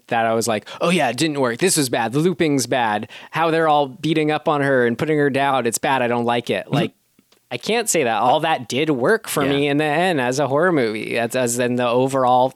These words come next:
Speaker 1: feel of this. So, honestly, uh, maybe I'll agree with whatever you bring up, but I didn't have anything down.
Speaker 2: Well, you won't be-, because, uh, you already said it was something that worked. Uh, for me, the, <laughs> the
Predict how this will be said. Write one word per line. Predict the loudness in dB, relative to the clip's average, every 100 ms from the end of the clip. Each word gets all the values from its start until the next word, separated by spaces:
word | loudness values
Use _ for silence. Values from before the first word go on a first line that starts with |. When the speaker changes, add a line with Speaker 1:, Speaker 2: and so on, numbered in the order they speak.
| -10
Speaker 1:
feel | -4 0
of | 0
this. | 0 -2
So, | -2 -4 -6 -14 -20 -20 -20 -6
honestly, | -4 -2 -2 0 2 2
uh, | 2 0
maybe | 0 0
I'll | 0
agree | -2 -2 0
with | -2 -2
whatever | -2 -2
you | -4 -2
bring | -2 -2
up, | -4 -4
but |
I | -6
didn't | -6 -6
have | -6 -4
anything | -6 -4 -6
down. | -4 -6 -4 0
Speaker 2:
Well, | 2
you | 2
won't | 2 0 -2
be-, | -6 -10 -6
because, | -4 -2 0 -2 -4 -8
uh, | -6
you | -2 0
already | 2 2 0
said | -2 -2
it | -2
was | -4
something | -4 -4 -6
that | -6 -2
worked. | -2 -2 -8 -8
Uh, |
for | -4 0
me, | 2 2 2 2 2 2 -2
the, | -4 0 2 2 2 2 0 -2 -2 -2 -4 -10 -20 -20 -20 -20
<laughs> | _ _ _ -10
the | -6 0 2 4 2